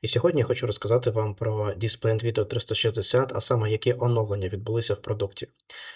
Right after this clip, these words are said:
а також про ехоремаркетинг, рекламну стратегію, яка дозволяє суттєво поліпшити досвід користувача з вашим брендом. Отже, розпочнімо з Generative A I. Е, які можливості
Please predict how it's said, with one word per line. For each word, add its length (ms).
а 80
також 280
про 340
ехоремаркетинг, 880
рекламну 440
стратегію, 680
яка 220
дозволяє 540
суттєво 480
поліпшити 760
досвід 380
користувача 600
з 60
вашим 340
брендом. 400
Отже, 160
розпочнімо 460
з 120
Generative 380
A 60
I. 260
Е, 240
які 240
можливості 720